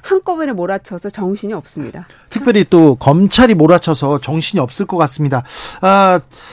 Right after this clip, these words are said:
Speaker 2: 민주당에서는요, 이 문제에 대해서 굉장히 좀, 어, 촉각을 곤두세우던데, 음, 서해 공무원 피격 사건 관련해서 서훈 전 국가안보실장 구속됐습니다.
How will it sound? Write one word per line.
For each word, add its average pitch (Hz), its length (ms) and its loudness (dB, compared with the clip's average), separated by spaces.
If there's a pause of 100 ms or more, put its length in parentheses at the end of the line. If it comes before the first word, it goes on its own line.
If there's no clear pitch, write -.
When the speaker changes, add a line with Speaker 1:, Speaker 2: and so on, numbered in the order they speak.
(300)
Speaker 2:
민주당에서는요, 185 1160 0 (240)
이 170 120 2
문제에 214 680 2
대해서 156 480 -4
굉장히 147 360 -8
좀, 143 300 -8 (540)
어, 135 80 -14
촉각을 180 440 -8
곤두세우던데, 151 1400 -6 (140)
음, 127 200 -8
서해 220 340 -4
공무원 190 440 0
피격 196 300 -6
사건 123 400 -10
관련해서 127 480 -6
서훈 226 560 -4
전 139 300 -4
국가안보실장 139 1500 -8 (200)
구속됐습니다. 165 840 -6